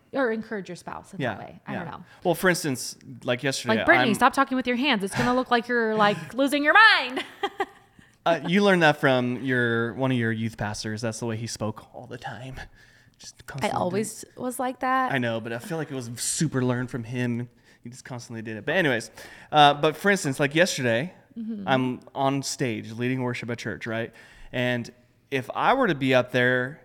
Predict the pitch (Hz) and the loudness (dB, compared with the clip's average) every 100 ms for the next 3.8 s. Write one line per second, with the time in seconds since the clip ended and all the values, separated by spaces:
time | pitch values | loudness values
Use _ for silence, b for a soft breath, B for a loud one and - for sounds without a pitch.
0 | b b 135 131 127 127 - 127 110 113 | b b -4 -4 -2 -2 -4 -6 -6 -4
1 | 120 - - _ _ _ _ _ _ b | -6 -8 -16 _ _ _ _ _ _ b
2 | b - 254 214 233 294 - 175 - - | b -12 -8 -4 -4 -4 -6 -8 -8 -12
3 | 180 131 127 175 220 - 113 107 | -10 -6 -2 -2 -4 -6 -8 -8